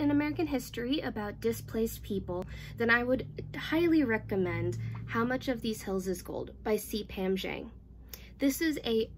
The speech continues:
beautiful story following a Chinese family who is trying to pan for gold during the height of the gold rush in California.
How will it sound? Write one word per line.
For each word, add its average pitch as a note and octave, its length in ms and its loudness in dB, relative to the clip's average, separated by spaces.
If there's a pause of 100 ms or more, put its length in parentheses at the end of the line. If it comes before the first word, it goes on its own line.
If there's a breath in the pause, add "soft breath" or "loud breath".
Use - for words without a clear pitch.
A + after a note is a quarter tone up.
beautiful G#3 540 -2
story E3+ 520 -4 (120)
following F#3 420 2
a F#3+ 120 0
Chinese G3 480 0
family F#3 460 2 (340 loud breath)
who G3 160 4
is F#3+ 120 2
trying G3+ 340 0
to C4+ 80 -6
pan A#3 260 0
for C#4 160 0
gold A3 400 0 (260 loud breath)
during G3 640 2
the F#3+ 540 2
height - 720 0
of F#3+ 180 -2
the G3+ 80 0
gold F3+ 300 2
rush F3+ 280 -4
in F#3 140 -2
California. D3+ 800 -4